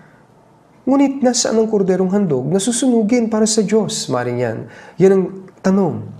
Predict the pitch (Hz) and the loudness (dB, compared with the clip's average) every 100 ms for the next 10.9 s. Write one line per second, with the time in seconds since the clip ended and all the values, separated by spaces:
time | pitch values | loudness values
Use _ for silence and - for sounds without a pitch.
0 | - - _ _ _ _ _ _ _ _ | -20 -20 _ _ _ _ _ _ _ _
1 | _ _ _ _ - 151 139 139 139 139 | _ _ _ _ -4 0 0 0 -2 -2
2 | 131 135 - - 135 131 147 143 139 - | -2 -2 -4 -4 -4 -2 -2 0 -2 -2
3 | 156 156 160 170 202 160 127 160 - - | -4 -4 -2 -2 -2 -2 -6 -8 -14 -20
4 | - 214 220 220 202 190 196 190 208 190 | -2 2 2 0 0 0 0 0 2 0
5 | 170 170 160 156 - - - 175 170 135 | 0 0 -2 -4 -12 -20 -4 -2 2 2
6 | 160 165 135 120 117 117 110 107 98 104 | 2 0 -2 -4 -4 -4 -4 -2 -4 -4
7 | 95 90 85 - _ _ _ _ _ _ | -4 -6 -8 -18 _ _ _ _ _ _
8 | _ - _ _ _ _ _ _ 127 120 | _ -20 _ _ _ _ _ _ -4 -2
9 | 117 117 113 107 110 117 - - 117 117 | -2 0 -2 -4 -6 -4 -4 -4 -4 -2
10 | 107 117 113 123 110 117 120 120 | -2 -2 -2 -4 -4 -4 -4 -6